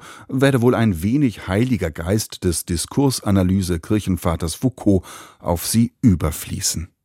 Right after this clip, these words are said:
Denn angebliche hellseherische Bezüge in unsere Gegenwart oder auch nur in die von Foucault fehlen völlig.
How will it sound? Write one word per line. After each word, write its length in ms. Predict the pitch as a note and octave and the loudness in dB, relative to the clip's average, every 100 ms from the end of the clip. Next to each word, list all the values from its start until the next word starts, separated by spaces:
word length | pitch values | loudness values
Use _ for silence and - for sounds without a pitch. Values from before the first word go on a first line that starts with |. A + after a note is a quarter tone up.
| _ - - - - _ _ _ | _ -20 -18 -18 -20 _ _ _
Denn 220 | A2 G#2 F#2+ | 4 4 4
angebliche 640 | A#2+ D#3+ B2+ G#2+ G#2+ F#2 E2+ | 4 6 6 4 2 2 2
hellseherische 800 | G#2+ D#3+ G2+ G#2+ F2+ F#2 - | 4 4 4 2 2 0 0
Bezüge 440 | F2 D#2+ - C#3 G#2+ | -2 -2 -2 2 4
in 100 | F#2+ | 4
unsere 380 | G#2+ F#2 F#2 E2+ | 2 2 0 2
Gegenwart 600 | C#3 D#3 F#2 E2 E2 - | 2 2 0 0 -4 -6
oder 260 | E2 D#2+ - - - - | -6 -6 -8 -18 -20 -2
auch 180 | G2 - | -2 2
nur 140 | F2+ | 0
in 160 | F#2+ E2 | 0 0
die 140 | G#2 | 0
von 260 | F2 F2 D#2 | 0 -2 -2
Foucault 460 | F2+ D#2+ G#2+ C3+ - - _ - | -4 0 4 4 4 -14 _ -2
fehlen 380 | F#2 F2 G2+ - | 2 2 0 -4
völlig. 480 | - F2+ D#2+ - | -6 -6 -6 -12